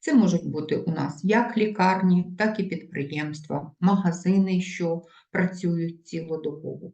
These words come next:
чому суть самого питання? Два рази на рік в Україні ми маємо клопіт з переведенням стрілок годинників. На годину вперед о третій годині останньої неділі березня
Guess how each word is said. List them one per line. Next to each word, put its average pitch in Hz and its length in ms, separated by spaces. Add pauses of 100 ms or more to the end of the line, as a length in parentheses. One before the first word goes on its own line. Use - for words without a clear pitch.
(140)
чому 277 340
суть 214 380
самого 151 640
питання? 143 540 (800)
Два 196 200
рази 247 340
на 220 200
рік 269 300
в 180 100
Україні 190 600
ми 160 220
маємо 180 580
клопіт 220 460
з - 40
переведенням 160 840
стрілок 156 540
годинників. 131 880 (540)
На 196 140
годину 170 500 (520)
вперед 131 440 (120)
о 135 80
третій 131 420
годині 135 500
останньої 135 520
неділі 127 540 (160)
березня 285 640